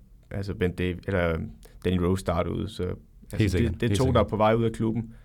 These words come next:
Speaker 1: Og dem vil han ikke lade starte inden. Det har han vist også været ude at sige noget om, at, øh, han vil have spillere, der er committed til sagen. Øh, så det er helt sikkert derfor. Så Ben Davies bliver ved skadet mod West Ham, og derfor spiller Danny Rose her i går mod
Speaker 2: Ja,
Speaker 1: Olympiakos.
Speaker 2: ja.
Speaker 1: Det giver ham ikke anden valgmulighed. Men jeg tror, det er den ene grund til, at Christian Eriksen, øh, Christian Eriksen ikke starter.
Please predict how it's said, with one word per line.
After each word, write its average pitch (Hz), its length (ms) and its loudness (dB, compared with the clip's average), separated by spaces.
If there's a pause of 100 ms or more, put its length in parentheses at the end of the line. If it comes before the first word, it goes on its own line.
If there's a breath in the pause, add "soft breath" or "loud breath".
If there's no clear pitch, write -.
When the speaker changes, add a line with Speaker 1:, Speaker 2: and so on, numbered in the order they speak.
(160 loud breath)
Speaker 1:
Og - 120 -4
dem 113 140 8
vil 107 60 6
han 98 100 4
ikke 110 100 2
lade 101 80 2
starte 127 280 4
inden. 127 140 2
Det 120 120 2
har 110 60 0
han 104 120 2
vist 98 140 -6
også 107 100 -2
været 107 100 0
ude 110 60 2
at 107 60 0
sige 120 200 0
noget 110 160 4
om, 101 180 4
at, - 220 -4
øh, 98 140 0
han 101 120 0
vil 101 60 4
have 98 60 2
spillere, 101 240 0
der 95 60 0
er 98 60 0
committed 101 280 0
til 98 160 -12
sagen. 92 260 -4 (760 soft breath)
Øh, - 180 -4
så - 120 -10
det 120 140 4
er 120 40 8
helt 120 160 4
sikkert 104 220 0
derfor. 92 380 0
Så 95 140 -4
Ben 98 220 -2
Davies 113 300 2
bliver 107 140 -2
ved 90 60 -4
skadet 104 300 2
mod 104 180 2
West 95 180 -2
Ham, 95 100 -2
og 87 80 -4
derfor 95 180 0
spiller 95 200 -2
Danny 90 180 -2 (100)
Rose 90 280 -2
her 87 60 0
i 90 40 -4
går 87 180 -2
mod 92 80 0
Speaker 2:
Ja, 90 100 4
Speaker 1:
Olympiakos. 85 680 -2
Speaker 2:
ja. - 60 -20 (400 soft breath)
Speaker 1:
Det 98 120 0
giver 95 120 2
ham 87 100 0
ikke 92 140 0
anden 90 140 0
valgmulighed. 90 500 -4
Men - 80 -8
jeg - 80 -6
tror, 127 180 4
det 131 80 4
er - 40 0
den 127 100 0
ene 131 100 2
grund 98 220 0
til, 95 120 -4
at 76 120 2
Christian 90 240 -6
Eriksen, 87 200 -8 (220)
øh, 95 180 0 (200)
Christian 98 240 -2
Eriksen 95 160 -2
ikke 87 100 -6
starter. 87 280 -4